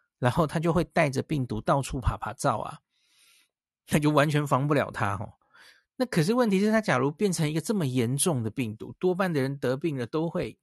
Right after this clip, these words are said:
需要住院。那，那，那他的那个时候还可以传得这么疯狂吗？我，我其实很怀疑啊。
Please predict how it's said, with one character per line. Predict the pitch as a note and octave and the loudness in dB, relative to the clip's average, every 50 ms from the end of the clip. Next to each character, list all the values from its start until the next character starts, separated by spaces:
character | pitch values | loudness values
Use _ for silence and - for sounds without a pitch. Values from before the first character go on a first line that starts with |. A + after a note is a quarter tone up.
| _ _ _ | _ _ _
需 | - - - - D#3 D#3+ | -8 -6 -6 -4 -2 -2
要 | D#3+ C#3+ C3 | 0 0 -2
住 | A#2+ - - C#3 B2+ A#2 A#2 | -4 -6 -6 -6 -6 -4 -4
院。 | A#2+ A#2 G2 - B2+ _ _ _ _ _ _ _ _ _ _ _ _ _ _ _ _ _ _ _ _ _ _ _ _ _ _ _ _ _ _ _ _ _ _ _ _ _ - | -4 -4 -4 -6 -10 _ _ _ _ _ _ _ _ _ _ _ _ _ _ _ _ _ _ _ _ _ _ _ _ _ _ _ _ _ _ _ _ _ _ _ _ _ -6
那， | G3+ G3 F#3 - _ _ | -6 -4 -4 -6 _ _
那， | - A#3 A3+ - _ _ - | -6 -6 -6 -8 _ _ 0
那 | G#3 G#3+ G3+ | 2 2 2
他 | - - A3 | 2 0 0
的 | G#3 A3 A3 | 2 2 2
那 | G#3+ G#3 G#3 G#3+ G#3+ G3 | 2 2 2 2 2 2
个 | E3 | 2
时 | D#3 - F#3+ | 0 2 2
候 | F3+ | 2
还 | - - D#3 D3+ E3 | 2 2 2 2 2
可 | D#3 - - - C#3+ D#3 F#3 | 0 -4 -2 2 2 2 2
以 | F3 C#3 | 2 -2
传 | A2+ - - - A#2 A#2 B2+ | -2 0 0 0 2 0 -2
得 | B2 B2 | -2 -6
这 | A#2+ - - D#3+ | -6 -4 -4 -4
么 | C3+ B2 A2 A2 G#2+ G#2+ _ _ _ _ _ _ _ _ _ | -2 -2 -4 -4 -6 -10 _ _ _ _ _ _ _ _ _
疯 | - - D3 D3 D#3 | -2 0 0 0 2
狂 | D3 - - B2+ A2 G#2 | 2 4 4 4 4 2
吗？ | G#2+ A#2 A#2 A2 A2 A2+ B2+ - - | 0 0 0 0 -2 -2 -6 -8 -10
我， | - G2+ - _ | -12 -12 -10 _
我 | - D3 C#3 | -2 -2 -2
其 | - - D#3 | -2 -2 -2
实 | E3+ G#3+ | 0 0
很 | F#3 C3+ A2 | 0 0 0
怀 | - - A2 G#2+ A2+ | 0 0 0 2 0
疑 | A2+ A2 G#2+ | -2 -4 -4
啊。 | A2 A2 C3 | -4 -6 -6